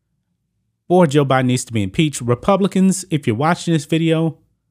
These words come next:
you guys need to impeach Joe Biden if you guys get the House, but we'll have to see if the Republicans actually will grow a spine. Eagle Pass has three official border crossings, but the most popular course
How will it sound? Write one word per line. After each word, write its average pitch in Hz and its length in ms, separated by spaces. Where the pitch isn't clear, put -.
you 160 100
guys 180 320
need 180 180
to 151 100
impeach 143 540
Joe 143 200
Biden 117 500
if 127 180
you 147 80
guys 123 380
get 110 160
the 101 240
House, 123 340
but 101 100
we'll 135 200
have 147 200
to 143 80
see 143 480
if 113 220
the 123 160
Republicans 143 640
actually 131 340
will 123 140
grow 117 220
a 104 40
spine. 110 460
Eagle 190 240
Pass 170 380
has 139 280
three 170 380
official 147 360
border 151 300
crossings, 127 720
but 123 180
the 123 60
most 139 300
popular 160 420
course 139 500